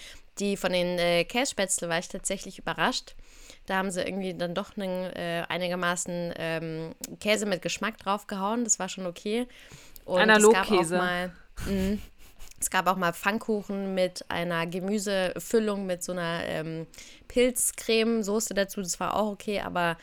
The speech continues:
Speaker 1: überwiegend war es einfach, ähm, ja, es war schon sehr, sehr hart, muss ich sagen.
Speaker 2: Aber d-, du
Speaker 1: Und
Speaker 2: hattest mir ja auch geschrieben,
Speaker 1: hm.
Speaker 2: du hast ja eigentlich auch so dieses vegane, vegetarische Menü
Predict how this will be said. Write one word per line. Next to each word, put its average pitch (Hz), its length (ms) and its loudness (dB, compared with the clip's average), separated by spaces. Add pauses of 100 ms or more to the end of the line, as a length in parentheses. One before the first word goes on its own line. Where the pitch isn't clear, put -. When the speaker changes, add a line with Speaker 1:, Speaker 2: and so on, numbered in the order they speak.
(520)
Speaker 1:
überwiegend 190 580 2
war 175 160 4
es 180 120 0
einfach, 170 580 -2
ähm, 160 640 -2 (160)
ja, 151 240 -6
es 160 140 -6
war 175 120 2
schon 170 320 -2
sehr, 160 420 -2 (120)
sehr 160 260 2
hart, 151 440 4
muss 160 180 -8
ich 160 100 -6
sagen. 139 420 -4 (320)
Speaker 2:
Aber 240 160 10
d-, - 180 -2
du 254 120 6
Speaker 1:
Und 262 60 6
Speaker 2:
hattest 285 300 2
mir 254 120 2
ja 240 180 10
auch 233 60 -2
geschrieben, 247 280 2
Speaker 1:
hm. 233 60 0
Speaker 2:
du 233 120 2
hast 233 240 2
ja 226 120 6
eigentlich 220 320 0
auch 214 100 0
so - 120 -8
dieses 185 300 -6
vegane, 196 540 2
vegetarische 208 760 2
Menü 196 720 8